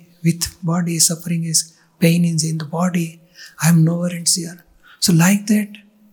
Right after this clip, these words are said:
if we, so ego is wrong belief, "This is happened to me." So we have to explain, "Oh, it is not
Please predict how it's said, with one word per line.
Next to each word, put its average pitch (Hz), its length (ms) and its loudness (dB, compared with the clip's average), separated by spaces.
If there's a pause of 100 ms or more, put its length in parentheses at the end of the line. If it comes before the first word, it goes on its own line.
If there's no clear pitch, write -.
(280)
if - 220 2
we, 208 120 8 (1700)
so 226 200 0
ego 175 300 6
is 202 220 2
wrong 202 200 2
belief, 180 260 0 (420)
"This 165 180 2
is 170 160 2
happened 180 300 2
to 196 80 2 (120)
me." 208 100 6 (600)
So 180 220 4
we 156 100 8
have 202 180 4
to 208 120 2
explain, 196 240 -2
"Oh, 196 140 0 (180)
it 170 140 -8
is - 140 -2
not 226 140 2